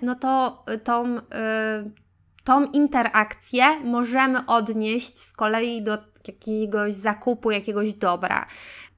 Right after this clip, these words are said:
A kolejnym krokiem, już bardziej zaangażowanym, jest przyjście na samo spotkanie, czy też odbiór właśnie tego dobra. I jeżeli widzimy, że przyszedł typ lub typiarka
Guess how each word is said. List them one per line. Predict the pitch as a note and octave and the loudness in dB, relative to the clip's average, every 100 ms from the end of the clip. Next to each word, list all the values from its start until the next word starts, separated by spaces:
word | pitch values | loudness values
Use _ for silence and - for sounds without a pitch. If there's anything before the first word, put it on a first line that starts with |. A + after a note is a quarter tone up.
| _ _ _ _ _ _ _ _ _ - - | _ _ _ _ _ _ _ _ _ -12 -8
A | G#3 | -2
kolejnym | A3+ A3 A#3+ B3+ A3 | 2 4 4 2 0
krokiem, | G#3+ G#3+ F#3 F#3 G#3+ B3 C#4+ C#4+ - - - A3 | 0 0 0 0 2 2 2 -4 -12 -20 -16 -2
już | A3 A3 G#3 | 2 2 0
bardziej | G3 G#3 G#3+ G#3 A3 A3+ - | 2 4 4 0 -2 -2 -4
zaangażowanym, | A3+ A3+ A3 A3 G#3+ A3 G3 F3+ F#3+ A#3+ C#4+ | -6 -4 -2 -2 -2 -2 0 -2 -2 -2 -2
jest | C4 C4 C4 - | 0 -2 -4 -8
przyjście | - F4 F4 C4+ | -2 0 0 -2
na | A#3 G#3+ | -2 -2
samo | A3+ G#3+ | -2 -4
spotkanie, | G#3 - G3+ - F3+ G3 A3+ D#4 - - - _ | -6 -8 -10 -8 -6 -2 -2 -2 -6 -20 -20 _
czy | - | -8
też | A#3+ A3+ - | -4 -4 -2
odbiór | G#3+ F#3+ G#3+ A#3+ B3+ | -2 0 2 2 2
właśnie | A3+ A3 A#3+ | 0 0 -4
tego | A3+ A3+ | -2 -4
dobra. | A#3 A#3 F#3+ E3+ - - | 6 6 6 -2 -6 -8
I | A#3 | -2
jeżeli | A#3+ B3+ B3 B3 | 2 2 2 2
widzimy, | A3+ G#3 A3 C#4 B3 G3 | 0 -2 2 4 4 2
że | F#3 G#3 F#3 - _ _ _ _ _ _ _ _ _ _ - | 0 0 0 -2 _ _ _ _ _ _ _ _ _ _ -8
przyszedł | - A#3 G#3+ G#3+ - | -4 0 -2 -2 0
typ | A#3+ A#3 | 0 0
lub | A3+ A3 | -6 -4
typiarka | A3+ - G3+ F#3+ G3 G3+ F#3 F#3 - | -6 0 4 4 2 6 6 6 -2